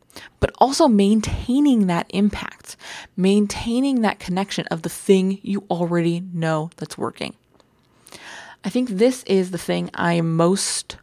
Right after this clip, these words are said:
frustrated by when it comes to social media changes, when it comes to changes in these rented areas, is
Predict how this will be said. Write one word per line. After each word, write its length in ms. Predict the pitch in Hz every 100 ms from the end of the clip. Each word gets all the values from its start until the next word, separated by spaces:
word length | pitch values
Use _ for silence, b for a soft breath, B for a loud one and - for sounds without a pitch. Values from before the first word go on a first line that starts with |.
| _
frustrated 840 | - - - 196 - - 165 147 147
by 420 | - 90 - 269 _ B B B B B B
when 140 | 185
it 80 | 180
comes 360 | - 185 185 -
to 280 | - 170
social 300 | 165 - -
media 200 | 151 143
changes, 520 | 143 - - - - -
when 160 | 175 170
it 80 | -
comes 440 | - 196 214 214
to 160 | - 175
changes 420 | - 170 170 160
in 80 | 160
these 160 | 160
rented 500 | 160 165 156 156 - _ b b -
areas, 560 | 85 - 82 - - - _ B B B 185 B
is 320 | - 180 175